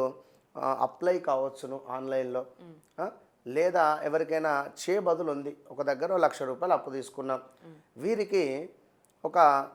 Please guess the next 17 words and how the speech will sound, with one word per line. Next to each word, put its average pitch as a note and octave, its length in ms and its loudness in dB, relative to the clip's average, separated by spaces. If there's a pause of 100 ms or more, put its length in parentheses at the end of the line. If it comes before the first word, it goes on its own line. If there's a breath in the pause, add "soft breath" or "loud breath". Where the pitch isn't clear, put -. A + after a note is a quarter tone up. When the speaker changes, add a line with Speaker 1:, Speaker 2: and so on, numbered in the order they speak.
(760)
Speaker 1:
ఆ, C#3 420 -2
మనకు C3 540 -4 (1400)
ఎంతో F#3+ 260 2
కొంత F#3+ 200 0
ఇంట్రెస్ట్ E3 500 -2
అమౌంట్ D3 380 0
ఫా-, C#3+ 200 2
అది C3+ 140 0
టూ D3 220 -4
పర్సెంట్, C3+ 460 -4
వన్ C3+ 400 -4
పర్సెంట్ B2+ 400 -6
ఈ C3 80 -4
పర్సెంటేజ్ D3 500 -6
అమౌంట్ C#3 340 -2
ఉంటుంది B2+ 320 -8
కదా, C3 220 -2